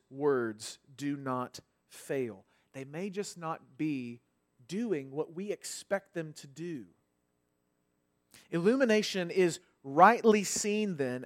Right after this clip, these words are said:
as the Spirit's witness to revelation and not additional revelation. This is key. The Spirit of God does not add to the revelation itself, as though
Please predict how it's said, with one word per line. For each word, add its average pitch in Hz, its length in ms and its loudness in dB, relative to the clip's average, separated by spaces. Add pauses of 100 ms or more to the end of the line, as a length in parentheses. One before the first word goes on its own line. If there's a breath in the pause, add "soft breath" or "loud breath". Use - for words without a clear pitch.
as 165 260 0
the 147 120 -6
Spirit's 233 640 0
witness 202 480 0
to - 120 -8
revelation 143 720 0 (800)
and 180 300 0
not 226 400 8
additional 165 880 0 (140)
revelation. 135 760 0 (240)
This 190 140 -2
is 220 100 -4
key. 147 400 -4 (460)
The 170 80 2
Spirit 285 300 4
of 202 100 4
God 208 260 10
does 160 140 -4
not 185 220 6 (120)
add 214 520 6
to 202 120 -2
the 180 100 2
revelation 170 720 4
itself, 170 500 2
as 170 200 -2
though 180 260 4